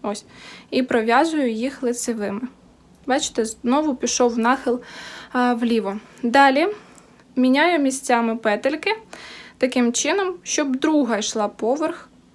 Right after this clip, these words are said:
першої. Тобто вона йде вправо. І пров'язую її лицевими. І до кінця ще чотири лицевих. Ось так тепер виглядає наша коса.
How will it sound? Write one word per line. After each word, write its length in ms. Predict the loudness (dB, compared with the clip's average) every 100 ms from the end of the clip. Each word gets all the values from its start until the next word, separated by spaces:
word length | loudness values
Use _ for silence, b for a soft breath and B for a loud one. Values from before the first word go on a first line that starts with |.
| _
першої. 460 | -4 -2 -8 -12 -16 _ _ _ _ _ -14 2
Тобто 400 | 2 2 -4 -4 B B B -8
вона 260 | -2 0
йде 280 | 2 0 -2
вправо. 640 | -10 -6 0 0 0 -6 -14 _ _ -20 _
І 100 | -2
пров'язую 640 | 0 2 4 4 4 -2 -2
її 320 | -4 -4 -6 -10 _ _ _ -20 _ B B B B B B _
лицевими. 800 | -2 0 0 0 -2 -2 -4 -6 -12 _ _ _
І 140 | -2
до 140 | 0 0
кінця 580 | 0 -4 -2 0 0 0 -8 _ -12
ще 520 | -12 -2 0 0 -2 -6
чотири 640 | -4 -4 0 0 0 -4 -10 _ _ -6
лицевих. 680 | -2 -2 -2 -6 -6 -12 -20 _ _ _ _ _ B B B B B _
Ось 240 | 4 4
так 300 | 4 4 4
тепер 360 | 0 0 0 2
виглядає 680 | 2 2 0 2 2 2 2
наша 520 | 2 0 -2 -4 -4
коса. 800 | -2 -2 -2 -4 -2 -2 -2